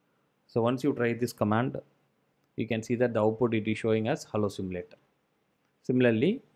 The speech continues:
dot slash N S three run first dot C C, first dot C C. When you run it, you can see that, uh, in the first dot example will be running. So a server is sending to, uh,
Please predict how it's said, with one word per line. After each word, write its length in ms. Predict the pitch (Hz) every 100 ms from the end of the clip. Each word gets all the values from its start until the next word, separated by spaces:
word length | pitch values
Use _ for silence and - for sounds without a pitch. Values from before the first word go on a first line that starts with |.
| _ - -
dot 240 | 110 110 110
slash 300 | 113 113 127
N 120 | 104
S 100 | 101
three 320 | 110 143 226 _ _ _ _ _ _ _ - 180
run 320 | 110 120 202 269 _ _ _ _ _ _ _ _ -
first 240 | 123 - 127 110
dot 220 | 110 110 _ _
C 200 | - 104
C, 200 | - - _ -
first 440 | 120 - - 110
dot 180 | 110 110
C 160 | - 90
C. 160 | - - _ _ _ _ _ _ _ -
When 100 | 123
you 100 | 113
run 320 | 113 117 123
it, 280 | 160 - -
you 140 | 113
can 220 | 110 113 107
see 160 | 123
that, 280 | 120 127 -
uh, 320 | 107 104 101 -
in 140 | 107
the 80 | 101
first 280 | 117 110 127
dot 160 | 120
example 380 | 110 98 113 120
will 140 | 107 101
be 120 | 104
running. 280 | 92 90 - -
So 400 | - 107 101 101
a 140 | 98
server 340 | 110 107 113
is 120 | 107 110
sending 300 | 107 107 104
to, 340 | 104 98 101
uh, 260 | 98 95